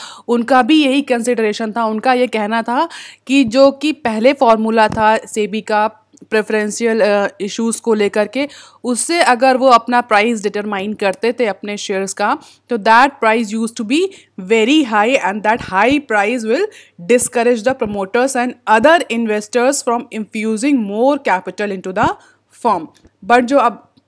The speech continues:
नया फॉर्मूला आया है, उसके according जो कंपनी है, especially लिस्टेड कंपनीज जो हैं, वो अपने रिसेंट स्टॉक प्राइसेस को यूज़ कर सकती हैं अपने प्रेफरेंशियल शेयर्स को इशू करने के लिए। अगर अब आप थोड़ा सा डिफरेंस समझना चाहें तो यहाँ देख सकते हैं कि जो पहले फॉर्मूला था, अ, सेबी का,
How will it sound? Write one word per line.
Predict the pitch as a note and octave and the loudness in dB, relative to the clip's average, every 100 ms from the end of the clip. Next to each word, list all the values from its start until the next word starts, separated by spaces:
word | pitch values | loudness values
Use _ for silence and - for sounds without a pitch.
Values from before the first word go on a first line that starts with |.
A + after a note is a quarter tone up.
| _ G3 | _ -6
नया | G3+ A#3+ | 0 2
फॉर्मूला | C#4+ B3+ B3+ C4+ C4 | 2 0 0 0 0
आया | C4 C#4+ | -2 -2
है, | - G#3+ | -4 -6
उसके | A3 - C4+ | -6 0 0
according | C4+ B3 B3+ F4+ - _ - - | 2 0 0 -4 -8 _ -20 -12
जो | G3+ | -2
कंपनी | - G#3+ - C#4+ | 2 0 0 0
है, | D4 D#4+ | 0 -2
especially | - - A3 D4 | -6 -2 -2 -2
लिस्टेड | B3+ A#3 A#3+ C#4+ C#4+ | 0 0 0 -4 -2
कंपनीज | A#3+ A#3 C4 A#3 | -6 -2 -4 -4
जो | B3 | -4
हैं, | B3+ E4+ - _ - | -4 -6 -8 _ -10
वो | G3+ D4 | -2 0
अपने | A3 A3 C4+ | 0 0 0
रिसेंट | C4 A3+ C#4 D4+ D#4 | 0 2 0 0 -2
स्टॉक | D4 B3+ A3+ | 0 0 0
प्राइसेस | A3+ G#3+ G3 G3 A3+ A3 | -2 -4 -2 -2 -6 -4
को | B3 F4 - - - | -2 -2 -2 -10 -20
यूज़ | F3+ G3+ D4+ - | -6 2 2 0
कर | - A3+ | -2 -4
सकती | A3+ A3 G3+ A3+ A3 | -2 -8 -8 -8 -4
हैं | C4 | -4
अपने | G3+ G3 A#3 E4+ | -6 -8 -6 -6
प्रेफरेंशियल | F4 A3 G#3 G3+ B3 B3+ | -6 -6 -6 -6 -4 -4
शेयर्स | - G3 F#3+ - | -4 -2 -2 -2
को | E4+ A4+ - _ - - | -4 -4 -8 _ -14 0
इशू | C#4 C#4+ | 2 2
करने | A#3 F#3+ F3+ F3 | 0 -4 -4 -10
के | E3+ | -8
लिए। | D#3+ D3+ D3 _ - | -8 -8 -12 _ -6
अगर | G#3+ B3 | 0 2
अब | C4 | 2
आप | C4+ C4+ | 2 0
थोड़ा | C4 | -2
सा | C#4 | -2
डिफरेंस | G#3+ G#3+ C4+ C#4+ C#4 | -4 -4 -2 -2 -2
समझना | A#3 A3 A#3 C4 | -4 -4 -4 -4
चाहें | B3+ A#3 B3+ | -4 -6 -6
तो | C4 | -6
यहाँ | B3 | -2
देख | A3 B3 | -4 -4
सकते | A#3 - | -8 -6
हैं | C4 | -6
कि | - - - - | -6 -14 -18 -4
जो | C#4 | -4
पहले | C#4 A#3+ B3 D#4 | -2 0 0 0
फॉर्मूला | C#4+ B3+ B3 B3+ | 0 0 0 -2
था, | A#3 A#3+ A#3+ | -2 0 0
अ, | D4 D4+ G#3+ G3+ G3 | 0 -4 -4 -4 -4
सेबी | G#3+ A3+ A#3+ | -2 -2 -2
का, | A#3 C4+ | -2 -2